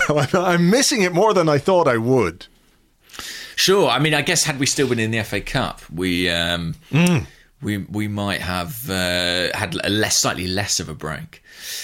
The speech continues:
Speaker 2: But yeah, it is odd, the winter break. It's sort of, it's sort of crept into the schedule without too much fanfare.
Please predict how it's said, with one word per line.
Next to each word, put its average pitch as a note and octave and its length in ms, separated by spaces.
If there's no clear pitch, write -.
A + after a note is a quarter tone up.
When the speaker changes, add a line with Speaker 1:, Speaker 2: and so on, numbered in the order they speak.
Speaker 2:
But D3+ 160
yeah, F3+ 160
it E3 140
is A#3 160
odd, A3+ 260
the D3+ 80
winter B2+ 240
break. G2 340
It's - 220
sort G3+ 280
of, - 260
it's - 180
sort D4 100
of - 140
crept - 560
into F#3+ 340
the A2+ 120
schedule C#3+ 480
without A#2 460
too B2 180
much - 180
fanfare. C3 800